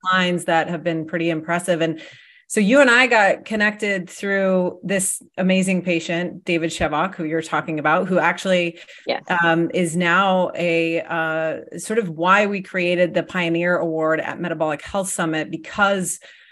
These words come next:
Speaker 1: of really the, the bravery and courage he had to be like, "Hey, why, why aren't we trying this? I've read about, I've read this." And then you, of course, were like, "Sure, why not?" Which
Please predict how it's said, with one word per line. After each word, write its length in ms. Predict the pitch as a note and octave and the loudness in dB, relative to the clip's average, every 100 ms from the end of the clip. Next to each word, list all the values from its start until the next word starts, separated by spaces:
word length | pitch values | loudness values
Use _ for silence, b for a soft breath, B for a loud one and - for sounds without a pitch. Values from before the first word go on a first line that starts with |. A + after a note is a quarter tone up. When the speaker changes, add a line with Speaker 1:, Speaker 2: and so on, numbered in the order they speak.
| B | B
Speaker 1:
of 180 | - G#3 | -6 0
really 260 | C#4+ F#4 E4 | 2 2 4
the, 300 | A#3 A3+ - | 6 6 2
the 340 | G#3 G3+ F3+ - | 0 0 -2 -8
bravery 600 | D#3+ F3+ G3 B3 G#3+ F#3+ | -2 0 2 0 0 0
and 120 | E3 | -2
courage 320 | G3 A#3 B3 | -2 -2 -2
he 140 | F#3 F3 | -2 -2
had 320 | F3 E3 E3 | 0 0 -2
to 60 | |
be 140 | E3+ F3 | -4 0
like, 200 | E3 D#3+ | 0 0
"Hey, 480 | - C#4+ F3 E3 b b b b _ | 0 0 0 -2 b b b b _
why, 420 | F#3 A#3 C#4 C#4 | 2 6 6 6
why 200 | A#3 D4 | 4 2
aren't 120 | D#4+ | 2
we 80 | B3+ | -2
trying 260 | - D#4 C#4+ | -2 0 0
this? 140 | F#3+ | 0
I've 140 | F3+ | -2
read 160 | F#3+ C#4+ | 0 -2
about, 260 | A#3+ E3 - - | 0 -2 -4 -8
I've 180 | F#3+ F#3 | -6 -2
read 220 | A3 C#4 | -2 0
this." 540 | G3+ D3+ G3 - - - | 0 0 0 -4 -6 -2
And 160 | B3 B3+ | 2 2
then 160 | B3+ | 2
you, 220 | A#3+ F#4 | 0 2
of 120 | D#4 G#3 | 0 -2
course, 400 | F3+ F3+ C4 A#3+ | -2 -2 -2 -4
were 120 | A3 | -2
like, 260 | G#3 G3+ _ _ | 0 -2 _ _
"Sure, 460 | - G#4 C#5 B4 | -2 4 6 6
why 180 | G#3 A3+ | 4 0
not?" 320 | B3+ E4 C4+ G#3+ | 2 2 2 0
Which 220 | B3+ | -2